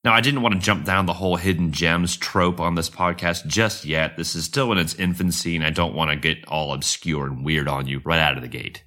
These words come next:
All right, our random number generator has given us number seventy-five, and on the I M D B list,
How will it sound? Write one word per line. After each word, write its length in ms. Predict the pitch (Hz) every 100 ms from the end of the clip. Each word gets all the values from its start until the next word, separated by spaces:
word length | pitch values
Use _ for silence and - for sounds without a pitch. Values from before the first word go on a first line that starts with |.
| _ _ _ _ _ -
All 140 | 80
right, 240 | 80 127 82
our 240 | 85 90
random 520 | 87 98 104 92 90
number 240 | 92 95 90
generator 540 | 80 110 113 78 67
has 200 | 71 82
given 240 | 82 117 92
us 180 | 78
number 200 | 95 82
seventy-five, 760 | 80 - 90 80 78 107 78 73
and 100 | 87
on 140 | 143
the 140 | 139 123
I 160 | 139
M 160 | 135 131
D 160 | 131
B 240 | 127 135 127
list, 420 | 131 139 - -